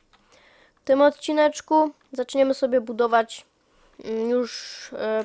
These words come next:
pełną jakby wersję kra-, pełną wersję Krakena. Po prostu jego łeb.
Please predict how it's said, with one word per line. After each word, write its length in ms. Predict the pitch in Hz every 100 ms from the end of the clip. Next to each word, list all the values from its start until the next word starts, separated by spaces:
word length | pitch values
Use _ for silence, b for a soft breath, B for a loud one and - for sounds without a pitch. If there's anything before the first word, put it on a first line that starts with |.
| -
pełną 320 | 240 240 233
jakby 320 | 226 220 226 214
wersję 460 | 220 214 - 202
kra-, 200 | - 196
pełną 320 | - 202 196
wersję 280 | 196 185 -
Krakena. 320 | - 208 202 185 B B B _ -
Po 100 | 247
prostu 280 | 269 - 277
jego 220 | 233 226
łeb. 360 | 214 180 -